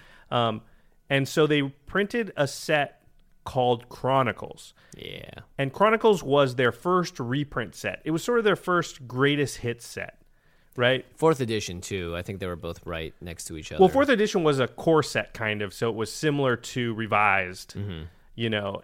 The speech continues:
Speaker 1: and they hadn't, in Chronicles, they printed some cards that were, uh, worth a lot of money, and they printed Chronicles in an amount, as far as the print run, that really tanked the prices of those cards.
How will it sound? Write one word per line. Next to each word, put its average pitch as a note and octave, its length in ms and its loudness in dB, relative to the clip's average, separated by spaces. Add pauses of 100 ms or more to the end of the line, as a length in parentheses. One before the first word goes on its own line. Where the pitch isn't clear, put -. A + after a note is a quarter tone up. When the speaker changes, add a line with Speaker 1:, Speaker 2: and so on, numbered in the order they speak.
Speaker 1:
and A#2+ 360 0 (1040)
they D3+ 200 4
hadn't, F#3 480 0 (220)
in E3+ 120 4
Chronicles, A3 500 4
they C#3 120 6
printed D#3+ 560 -2
some A#2+ 180 -2
cards G#2+ 720 2 (500)
that A#2+ 400 4
were, A#2 600 2 (440)
uh, G#2+ 380 0 (360)
worth D#3 420 2 (140)
a D3 60 4
lot C3 220 4
of A#2+ 40 2
money, C#3+ 280 0
and B2+ 120 0
they D3 60 0
printed G3 300 0
Chronicles C#3+ 720 -2
in C#3 180 0
an B2 80 -2
amount, D3+ 720 0 (320)
as A#2 100 -6
far C3 220 2
as G#2+ 140 0
the A2 80 -6
print - 280 -4
run, G#2+ 320 -4 (560)
that A#2+ 300 2
really D3+ 400 4
tanked C#3+ 420 -6
the B2 100 0
prices A#2 500 -2
of G2+ 180 -6
those G2+ 240 -6
cards. - 540 -12